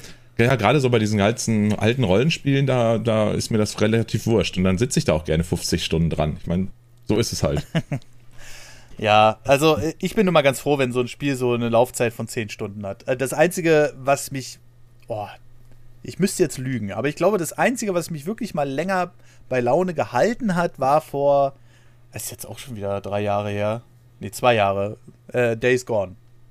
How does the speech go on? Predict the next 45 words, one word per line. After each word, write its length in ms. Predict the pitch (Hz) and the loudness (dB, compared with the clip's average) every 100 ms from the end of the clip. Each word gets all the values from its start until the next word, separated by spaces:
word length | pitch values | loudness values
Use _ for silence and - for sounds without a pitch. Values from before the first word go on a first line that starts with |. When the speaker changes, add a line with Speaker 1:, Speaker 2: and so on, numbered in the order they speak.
| - - - - - | -20 -20 -20 -12 -4
Speaker 1:
Mhm. 180 | 85 95 | -2 -2
Speaker 2:
Also 140 | 113 | 4
Days 240 | 143 147 | 4 6
Gone 240 | 147 165 165 | 8 8 8
habe 100 | 147 | 4
ich 80 | 147 | 0
ja 60 | |
gefeiert 500 | 131 - 160 175 160 | -2 0 4 6 4
bis 140 | 147 - | 2 -8
zum 120 | 131 | -4
geht 180 | 120 120 | -4 -4
nicht 140 | 104 | -6
mehr 120 | 104 | -6
und 100 | 104 | -4
das 140 | 123 143 | -2 0
habe 120 | 139 | 0
ich 80 | 131 | 2
auch 260 | 127 120 | 2 2
zu 160 | - 143 | -2 -4
hundert 300 | 151 165 147 | -2 -2 -2
Prozent 360 | 143 135 131 120 | -4 -4 -6 -2
durch 240 | 185 208 | -4 -4
und 100 | 147 | -6
das 100 | 139 | -4
habe 120 | 143 | -6
ich 100 | - | -4
auch 140 | 123 139 | -6 -6
mehrmals 640 | 139 170 160 143 110 - | 0 4 6 6 2 -2
durchgespielt 680 | 117 107 - - 117 117 143 - - - | -10 -10 -12 -14 -6 -6 -6 -12 -20 -14
und 100 | 135 | -8
ich 60 | 123 | 0
hätte 180 | 175 139 | 2 2
auch 140 | 127 | 0
nicht 240 | 151 185 | -2 -2
gedacht, 360 | 160 143 165 - | -2 2 2 0
dass 140 | 175 | -8
mich 140 | 147 127 | -8 -10
so 80 | 131 | -10
ein 60 | |
Spiel 220 | - 156 | -8 -6
noch 160 | 143 123 | -6 -6
mal 120 | 120 | -8
so 80 | 110 | -8
catchen 380 | - - - 135 | -8 -8 -8 -12
kann. 160 | - | -12